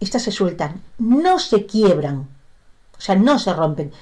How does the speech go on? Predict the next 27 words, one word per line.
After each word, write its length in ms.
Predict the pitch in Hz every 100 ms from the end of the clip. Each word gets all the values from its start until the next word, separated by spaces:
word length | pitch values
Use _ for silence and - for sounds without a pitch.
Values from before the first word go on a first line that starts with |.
| - -
Cuando 160 | 202
dice, 140 | 202 233
"No, 280 | 320 330 254
porque 340 | 220 214 220
uno 220 | 262 262
hace 160 | 254 254
un 340 | 240 233 220
viaje 220 | 208 233 220
astral 320 | - 240 220
y 60 |
cuando 240 | 202 208 180
vuelve 260 | 226 240
puede 340 | 220 220 208 - - - -
romperse 720 | 202 196 - 226 240 - 180
las, 320 | 165 156 - - -
los 320 | - 156 156
lazos 560 | 160 226 247 202 180 - - -
o 120 | 208
se 140 | 202
pueden 280 | 220 247 240
enredar". 680 | 220 185 156 151 - 247 - - - - - - -
Dios 180 | 196 196
mío, 240 | 165 165
estamos 280 | 151 165 190
hablando 220 | 180 180
de 80 | 202
energía. 400 | 160 - 190 190